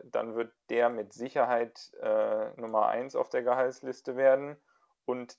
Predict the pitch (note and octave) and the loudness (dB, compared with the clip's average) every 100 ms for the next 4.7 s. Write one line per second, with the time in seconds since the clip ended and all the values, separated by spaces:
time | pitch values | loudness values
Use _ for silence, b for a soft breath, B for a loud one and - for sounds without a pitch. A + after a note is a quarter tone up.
0 | - A#2 - B2+ - B2 A2 G#2 A#2 - | 4 4 4 -4 -6 0 4 4 2 0
1 | A#2 A2+ A2+ - A2+ A2 G#2+ - A2+ G#2+ | -2 -2 -8 -4 0 0 -2 -8 -10 -10
2 | G#2+ - G#2+ G#2 G#2+ A2 _ - A#2 B2 | -12 -12 -12 -10 -14 -18 _ 2 4 4
3 | - A2 G#2 G2+ G#2+ - A2 G#2+ G#2+ G#2 | 2 2 2 0 -10 -2 2 2 2 -4
4 | G#2+ B2+ A2 G2+ G2 F#2+ | 0 0 2 2 2 -2